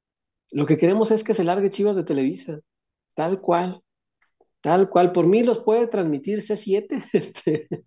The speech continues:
Y me da exactamente igual que pongan a cronistas del gobierno del estado. No me importa. Mientras ya no sea con Televisa, creo que eso es lo que todos deseamos.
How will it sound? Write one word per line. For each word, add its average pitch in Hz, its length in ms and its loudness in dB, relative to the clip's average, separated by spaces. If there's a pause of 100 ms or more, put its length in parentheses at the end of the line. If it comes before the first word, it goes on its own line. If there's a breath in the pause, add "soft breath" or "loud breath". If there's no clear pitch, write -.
(2250 loud breath)
Y 170 160 -6
me 202 140 -2
da 214 120 -4
exactamente 196 800 -2
igual 165 560 -2
que 160 120 -10
pongan 170 340 -6
a 151 100 -6
cronistas 151 480 -6
del 139 120 -4
gobierno 143 380 -10
del 139 120 -6
estado. 147 360 -6
No 175 80 -4
me 190 80 6
importa. 151 580 2 (640 soft breath)
Mientras 151 340 4
ya 170 120 6
no 180 100 4
sea 180 140 2
con 180 120 2
Televisa, 156 520 4
creo 160 180 -4
que 170 80 -2
eso 160 100 -4
es 165 40 -2
lo 147 100 -2
que 139 100 -4
todos 151 240 -2
deseamos. 151 560 -6